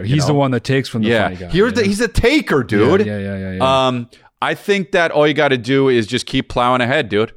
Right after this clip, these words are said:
Speaker 1: And also, well, I make a career of it, right? Like, I, you know, I, I, funny is, is, like, I go on stage and I'm,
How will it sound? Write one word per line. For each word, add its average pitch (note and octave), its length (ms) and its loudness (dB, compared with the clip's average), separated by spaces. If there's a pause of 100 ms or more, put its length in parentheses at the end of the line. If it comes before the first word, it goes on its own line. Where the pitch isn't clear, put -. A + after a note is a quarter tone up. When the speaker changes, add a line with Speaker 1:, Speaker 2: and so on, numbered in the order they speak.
(200)
Speaker 1:
And C3+ 120 -4
also, D#3+ 380 0 (180)
well, D#3 220 2 (120)
I D3 140 -2
make A#3+ 180 0
a C3+ 60 -4
career B2 380 0
of F2+ 100 0
it, E2 80 -6
right? A2 220 -2
Like, G#2+ 140 0
I, C3 160 -2 (200)
you B2+ 100 -4
know, A#2 140 2
I, E2 500 -4
I, A2+ 260 -12
funny C#3+ 340 -2
is, F#2+ 140 -2 (140)
is, G#2 280 -8
like, G#2 320 -6 (360)
I A#2+ 260 -2
go A2+ 340 -2
on G#2+ 100 2
stage A2 340 -2
and F#2 140 -4
I'm, F#2 360 -4